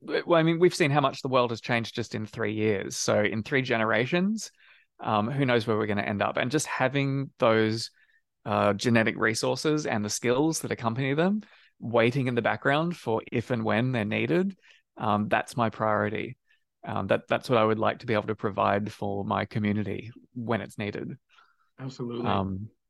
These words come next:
Speaker 1: yeah. So yeah, particularly with the canna, that's been, um, a major focus. Um, I also, um, took away energy that was going into other things that I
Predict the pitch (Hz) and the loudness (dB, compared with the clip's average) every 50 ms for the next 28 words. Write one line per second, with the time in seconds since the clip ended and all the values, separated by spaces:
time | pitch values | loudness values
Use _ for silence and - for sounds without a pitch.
0 | _ _ _ _ _ 143 110 104 - 123 - - 139 139 151 151 156 135 107 - | _ _ _ _ _ 0 0 0 0 0 2 4 6 6 8 8 6 6 6 4
1 | 156 147 175 165 180 170 160 143 - - 131 139 120 127 143 165 196 208 202 - | 2 0 4 6 8 6 6 4 0 -2 0 0 2 4 4 2 2 0 0 -2
2 | 127 - - - - - - 117 117 113 110 104 107 107 107 - _ _ _ _ | -2 -2 -2 -6 -10 -4 0 0 2 2 2 2 0 -2 -4 -6 _ _ _ _
3 | _ _ - - 107 104 101 101 107 110 - 120 120 113 110 110 117 107 - 120 | _ _ -4 0 0 2 2 2 0 -2 0 0 2 2 0 0 -2 0 2 2
4 | 120 123 - 185 185 - - - - - _ _ - - 127 127 127 123 - - | 2 4 2 2 0 0 -6 -12 -20 -20 _ _ 0 2 2 2 2 2 2 2
5 | 139 139 139 139 143 - - - _ _ - - - - - _ - - _ - | 4 4 2 2 -4 -8 -14 -18 _ _ -18 -18 -18 -20 -20 _ -20 -20 _ -2
6 | - 143 143 - - 139 131 127 127 123 127 127 - - _ _ _ _ _ _ | 0 0 0 4 6 6 6 8 6 2 0 -4 -10 -16 _ _ _ _ _ _
7 | _ _ _ _ _ - 113 110 113 110 107 107 110 110 - - _ _ _ _ | _ _ _ _ _ -4 0 0 0 2 0 0 -2 -4 -6 -10 _ _ _ _
8 | _ _ - 131 120 107 90 - - - - _ _ _ - - - - 160 - | _ _ -10 -8 -8 -8 -10 -12 -14 -18 -20 _ _ _ -14 -6 0 0 0 2
9 | - 156 131 123 127 131 131 127 123 82 123 123 127 127 127 127 113 117 104 110 | 2 2 4 4 4 4 4 4 4 4 4 4 4 4 4 4 4 4 2 2
10 | 120 - 117 113 113 107 110 113 120 113 - 110 117 117 110 - 123 117 120 127 | 2 2 2 2 2 2 0 0 -2 -2 -2 0 0 0 0 0 0 -2 -2 -2
11 | 127 127 117 104 | -4 0 0 2